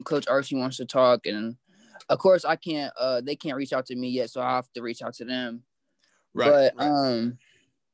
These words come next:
Speaker 1: yeah.
Speaker 2: So you, it's you who initiates that call with Archie if he, if he, like, makes it known that he wants to talk.
Speaker 1: Yeah, I, I gotta call every coach 'cause,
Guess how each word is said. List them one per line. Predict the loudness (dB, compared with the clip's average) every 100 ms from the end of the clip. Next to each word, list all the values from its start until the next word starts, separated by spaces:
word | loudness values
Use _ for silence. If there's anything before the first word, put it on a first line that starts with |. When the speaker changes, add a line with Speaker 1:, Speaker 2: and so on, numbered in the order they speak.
| _ _ _ _ _ _ _
Speaker 1:
yeah. | 0 4 4 0 -4 _ _ _ _
Speaker 2:
So | -2 -2
you, | 2 0
it's | -2 -2
you | 4 4
who | 6 4
initiates | 4 2 2 0 0 -2
that | -4 -2
call | -2 -2
with | -4 -6
Archie | -10 -10 -12
if | -10
he, | -10 -12
if | -12 -8
he, | -6
like, | -6 -6
makes | -6 -6 -6
it | -10
known | -10 -12
that | -10
he | -10
wants | -12 -14
to |
talk. | -16 -18 -18 _ _ _ _ _
Speaker 1:
Yeah, | 4 6 6
I, | 4 0 -2
I |
gotta | 2 2 2
call | 0
every | 2 2 -2
coach | -6 -6 -4
'cause, | -6 -6